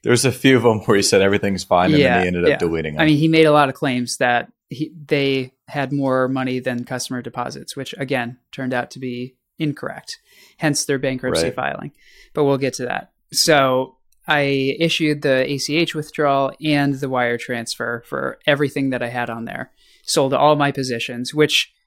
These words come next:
Speaker 2: was, uh, kind of a lucky break anyways, because over the weekend, there was a, a pretty big pump in crypto.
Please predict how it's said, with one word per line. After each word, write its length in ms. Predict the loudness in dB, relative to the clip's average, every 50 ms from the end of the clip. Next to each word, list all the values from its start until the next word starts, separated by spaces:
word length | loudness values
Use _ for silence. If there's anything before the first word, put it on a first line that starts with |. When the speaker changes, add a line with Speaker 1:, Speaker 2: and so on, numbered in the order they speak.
| _ -6
Speaker 2:
was, 400 | -2 0 2 2 2 0 -2 -4 _ _ _ _ _ _ _ _ _ _ _ _ _ _ -20
uh, 200 | -18 -16 -14 -12 -6
kind 260 | -2 0 0 2 2
of 60 | 2
a 40 | 2
lucky 320 | 2 2 2 0 0 -4
break 380 | -2 0 0 2 2 0 -4 -6 -8
anyways, 640 | -6 -4 -4 -2 0 0 0 0 0 0 -2 -4 -4
because 720 | -6 -6 -8 -6 -4 -4 -2 -2 -2 -2 -2 -4 -4 -6 -4 -2 0
over 220 | 0 0 0 0
the 100 | -2 -2
weekend, 640 | -2 -4 -6 -4 -4 -4 -4 -2 -4 -4 -6 -8 -10 -8 -4
there 140 | -2 -2 0
was 200 | -2 -2 -4 -8
a, 60 | -12 -14 _ _ _ -8
a 120 | -8 -8
pretty 240 | -8 -8 -8 -6 -4
big 220 | -4 -4 -6 -6 -8
pump 340 | -8 -6 -6 -6 -6 -8
in 320 | -10 -12 -10 -8 -8 -8 -6
crypto. 540 | -4 -4 -4 -4 -2 -2 0 0 -2 -2